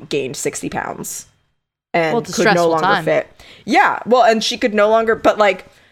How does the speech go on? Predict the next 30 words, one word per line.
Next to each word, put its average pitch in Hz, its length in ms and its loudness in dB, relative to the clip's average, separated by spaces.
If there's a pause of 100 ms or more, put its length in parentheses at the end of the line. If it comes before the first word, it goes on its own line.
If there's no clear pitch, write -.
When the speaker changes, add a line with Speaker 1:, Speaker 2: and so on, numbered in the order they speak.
Speaker 1:
that 220 180 2
will 233 80 2
play 226 220 2
a 185 60 2
role 175 200 4
later. 151 280 0
Like, 156 160 0
she 208 420 -2 (300)
became 214 560 0
the 208 100 2
woman, 185 560 0
or 190 140 2
she 196 400 -4 (380)
slowly 220 380 0
be, 202 220 -4 (240)
like, 170 380 0
unbecame 349 720 0 (140)
the 539 160 4
woman 571 360 0 (140)
that 190 140 -2
she 240 160 -2
was, 214 220 0
like, 175 400 2 (440)
marketing 190 560 2
herself 175 380 0
as 160 480 0 (120)
why 165 340 0
he 160 160 -4
should 151 220 -6
stay. - 280 -6